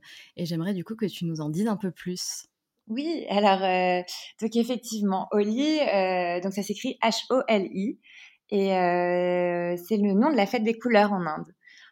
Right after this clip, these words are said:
Speaker 2: Donc en fait, c'est une, c'est une fête, euh, qui a lieu, euh, à l'arrivée du printemps. Et, euh, et donc moi, j'ai eu le,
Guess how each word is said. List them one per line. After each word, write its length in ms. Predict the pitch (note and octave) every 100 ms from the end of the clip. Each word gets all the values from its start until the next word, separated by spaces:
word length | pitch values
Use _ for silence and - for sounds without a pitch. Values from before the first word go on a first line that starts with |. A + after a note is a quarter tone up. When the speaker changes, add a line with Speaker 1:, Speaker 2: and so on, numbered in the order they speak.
| -
Speaker 2:
Donc 180 | F3+ E3+
en 80 | F3+
fait, 160 | A#3 A#3
c'est 240 | G#3 -
une, 440 | F3+ E3+ E3 E3 E3+
c'est 220 | F#3 -
une 140 | F3+ F3
fête, 320 | A3+ A3+ A3+
euh, 240 | F#3 E3 D#3+ -
qui 120 | F3+
a 100 | E3
lieu, 380 | E3+ G#3 A#3+ A3
euh, 540 | F#3 E3+ E3 D#3+ E3 E3 D#3+ D#3+ D#3+
à 80 | F#3+
l'arrivée 380 | G#3 G#3+ A3 A#3
du 120 | G#3
printemps. 380 | - F3+ E3 - _ _ _ _ _ _ _ _ _ _ _ _ - - _ F#3+
Et, 220 | F#3 F3
euh, 1080 | E3+ E3+ E3+ E3+ E3+ E3+ E3 E3 E3 E3 -
et 500 | - F#3 F3 F3 E3+ E3
donc 320 | E3 D#3+ E3
moi, 180 | G3 A#3
j'ai 220 | G#3 F3
eu 60 | D#3+
le, 160 | F3+